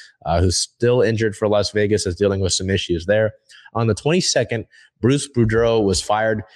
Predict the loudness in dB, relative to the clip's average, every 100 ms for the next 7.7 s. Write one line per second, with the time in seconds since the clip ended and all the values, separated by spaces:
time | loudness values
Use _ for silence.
0 | -20 -8 -2 0 0 0 0 0 0 0
1 | 0 -2 -2 -4 -4 -4 -4 0 2 2
2 | 0 -4 -2 -2 0 0 0 0 -2 -2
3 | -2 -2 0 -2 -2 -4 -2 -2 -2 -2
4 | 0 -2 -2 -4 -2 -2 0 0 -4 -4
5 | -10 -20 -4 -4 0 0 2 2 2 0
6 | -2 -4 -2 0 0 -2 -2 _ _ _
7 | -12 -4 -2 -2 -2 -2